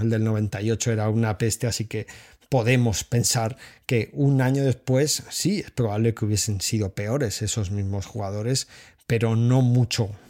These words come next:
no, no tan malos, <laughs> no, no tan diferentes respecto a la versión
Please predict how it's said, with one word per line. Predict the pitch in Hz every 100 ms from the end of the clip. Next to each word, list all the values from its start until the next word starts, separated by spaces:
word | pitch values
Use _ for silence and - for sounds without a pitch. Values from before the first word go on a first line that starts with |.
| -
no, | 113 110
no | 110 123
tan | - 120 110
malos, | 120 139 104 92 - -
<laughs> | 139
no, |
no | 127 120
tan | 120 113
diferentes | 113 110 107 107 110 107 - - - -
respecto | 123 120 - - 120
a |
la | 113
versión | 107 104 - 107